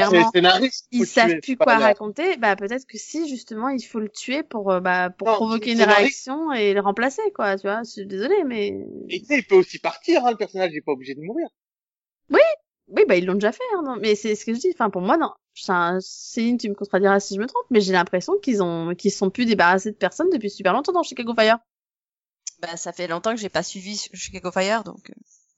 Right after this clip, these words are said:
Speaker 1: Mais
Speaker 3: je
Speaker 1: surtout
Speaker 3: sais
Speaker 1: que c'est
Speaker 3: plus
Speaker 1: pas
Speaker 3: trop.
Speaker 1: un gage de qualité,
Speaker 3: Donc,
Speaker 1: quoi.
Speaker 3: à chaque fois que je vois, pour un crossover, je vois qu'il y a des personnages en moins et d'autres, et des nouveaux, mais je sais pas ce qui leur arrive, et en fait, je m'en fiche, donc,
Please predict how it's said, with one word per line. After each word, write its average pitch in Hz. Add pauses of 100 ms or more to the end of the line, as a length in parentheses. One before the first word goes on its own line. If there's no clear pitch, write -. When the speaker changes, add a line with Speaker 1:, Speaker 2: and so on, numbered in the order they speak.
Speaker 1:
Mais 175
Speaker 3:
je 156
Speaker 1:
surtout 175
Speaker 3:
sais 254
Speaker 1:
que -
c'est 214
Speaker 3:
plus -
Speaker 1:
pas 165
Speaker 3:
trop. 156
Speaker 1:
un 151
gage 160
de 143
qualité, 160
Speaker 3:
Donc, 285
Speaker 1:
quoi. 208
Speaker 3:
à -
chaque 220
fois 254
que 247
je 220
vois, 226
pour 202
un 208
crossover, 208
je 202
vois 202
qu'il 185
y 175
a -
des -
personnages 185
en 185
moins 208
et 175
d'autres, 175
et 180
des 185
nouveaux, 226
mais 202
je 185
sais -
pas -
ce -
qui -
leur 175
arrive, 226
et 208
en 180
fait, -
je 196
m'en 175
fiche, 226
donc, -